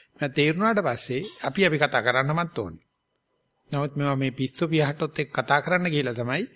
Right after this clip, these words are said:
මේ භාවනා කරන කට්ටිය ගෙදර ඉන්න මිනිස්සුන්ගේ ඔළුව ක්‍රේල් කරන්නේ. ඉතින් මේ මිනිස්සු කො ගහලා එලවන එක්ක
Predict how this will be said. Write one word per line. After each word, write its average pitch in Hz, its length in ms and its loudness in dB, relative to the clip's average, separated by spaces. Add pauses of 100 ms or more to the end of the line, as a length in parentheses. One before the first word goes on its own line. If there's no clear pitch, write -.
(300)
මේ 143 160 -8
භාවනා 135 460 0
කරන 123 240 -4
කට්ටිය 123 420 -4 (580)
ගෙදර 135 300 -2
ඉන්න 180 180 2
මිනිස්සුන්ගේ 170 420 -2
ඔළුව 165 240 4
ක්‍රේල් 127 260 -2
කරන්නේ. - 340 -12 (880)
ඉතින් - 180 -4
මේ 165 120 4
මිනිස්සු 165 240 -2
කො 143 120 0
ගහලා 120 300 2
එලවන 143 340 2
එක්ක 233 200 0